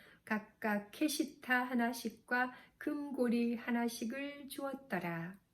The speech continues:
여호와께서 욥의 말년에 욥에게 처음보다 더 복을 주시니 그가 양 만 사천과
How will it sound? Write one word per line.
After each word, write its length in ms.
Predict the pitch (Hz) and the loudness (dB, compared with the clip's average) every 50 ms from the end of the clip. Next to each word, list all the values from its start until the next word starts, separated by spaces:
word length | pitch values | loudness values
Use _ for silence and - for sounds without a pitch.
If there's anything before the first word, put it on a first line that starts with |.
| _ _ _ _ _ - - - - - _ _ | _ _ _ _ _ -20 -20 -20 -20 -20 _ _
여호와께서 600 | 254 254 247 233 233 247 240 - 226 226 226 240 | 4 6 8 8 8 8 10 10 10 10 10 8
욥의 480 | 233 226 226 233 240 233 208 233 226 226 | 8 8 10 8 8 8 8 6 6 8
말년에 680 | 220 214 208 208 214 214 220 220 214 214 214 214 214 | 6 6 6 6 6 6 6 6 6 6 4 4 2
욥에게 540 | 226 247 269 262 233 269 269 226 262 262 262 | 2 2 0 0 0 0 0 0 0 -2 -2
처음보다 840 | - - - 330 330 311 320 320 302 277 233 269 262 262 262 262 - - - - - _ _ | -2 0 4 6 8 8 8 6 6 4 6 8 8 8 8 4 0 -8 -16 -20 -20 _ _
더 480 | - 254 254 254 254 254 254 254 247 - | 2 4 4 6 6 4 2 0 0 2
복을 420 | - 254 254 254 320 320 320 311 | 4 4 8 10 10 10 10 8
주시니 680 | - 247 214 - - - 202 202 208 208 208 208 202 - - - - - _ | 8 4 0 0 2 4 4 6 6 6 4 2 0 -4 -12 -20 -20 -18 _
그가 560 | - 240 226 233 226 214 214 214 202 208 214 | -2 2 4 6 6 6 6 4 2 4 6
양 400 | 220 226 233 247 247 254 247 226 | 6 6 6 6 4 2 2 4
만 360 | 220 214 214 233 240 254 262 | 6 8 8 8 6 4 2
사천과 880 | 269 - 277 277 277 277 - - 262 226 214 208 208 214 208 208 214 - | 0 0 0 0 0 0 -4 -2 2 2 2 4 4 2 2 2 0 -2